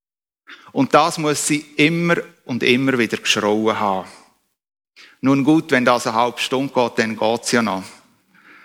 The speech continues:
Aber wir lesen, dass sie das tagelang gemacht hat.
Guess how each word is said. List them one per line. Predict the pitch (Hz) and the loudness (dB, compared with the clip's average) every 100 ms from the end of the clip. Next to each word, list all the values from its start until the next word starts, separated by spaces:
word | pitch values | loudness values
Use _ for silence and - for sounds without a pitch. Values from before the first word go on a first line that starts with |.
| - _ _ - | -20 _ _ -4
Aber | 120 | 0
wir | 120 120 | 4 4
lesen, | 113 110 131 147 | 4 2 0 -2
dass | 131 123 - | -2 -2 -4
sie | 120 | -2
das | 117 107 - - - | 0 0 -4 -8 -4
tagelang | 98 113 123 120 110 104 101 - | 0 0 2 0 0 0 -4 -8
gemacht | 104 98 107 - - - | -6 -2 -2 -4 -8 -8
hat. | 101 - _ - | -8 -10 _ -16